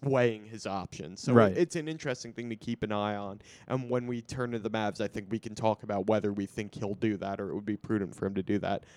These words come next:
Speaker 1: Taking the qualifying offer basically means I'm go-, what I,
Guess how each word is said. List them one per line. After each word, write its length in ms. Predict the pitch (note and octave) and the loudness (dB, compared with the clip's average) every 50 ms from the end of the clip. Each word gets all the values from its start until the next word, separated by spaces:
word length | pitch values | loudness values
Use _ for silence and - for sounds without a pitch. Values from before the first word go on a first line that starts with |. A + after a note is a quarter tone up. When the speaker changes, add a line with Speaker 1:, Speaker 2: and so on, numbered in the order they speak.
| - - - _ _ _ _ _ _ _ _ - _ - _ | -20 -20 -20 _ _ _ _ _ _ _ _ -20 _ -18 _
Speaker 1:
Taking 380 | - - G3+ G3 - A3 A3 G#3+ | 6 8 8 8 6 2 2 2
the 60 | F#3+ | 2
qualifying 760 | - - - F#3 F3+ F#3+ G3 F3+ D3 - C3+ B2 B2 B2 A#2 | 4 6 8 8 8 8 8 4 2 2 2 2 2 4 6
offer 360 | A2+ A2+ G#2+ A2+ - - B2+ A#2 | 6 6 6 6 4 0 0 0
basically 520 | A#2+ A#2 A#2 - - - A2+ A#2+ A#2+ A#2 | 2 0 0 -2 -2 -2 0 0 2 2
means 400 | A#2 A#2 A#2 A#2 A2+ A#2 - - - _ _ _ _ _ _ _ _ _ _ _ _ - | 4 4 4 4 2 0 -2 -6 -12 _ _ _ _ _ _ _ _ _ _ _ _ 2
I'm 300 | C#3+ D#3+ F3+ G3+ G#3+ G3+ | 2 4 4 2 4 6
go-, 240 | G#3 G#3+ F#3 - - | 8 8 8 6 2
what 240 | D3 D3+ C#3 D3 C#3 | -2 2 4 4 4
I, 80 | C#3 | 4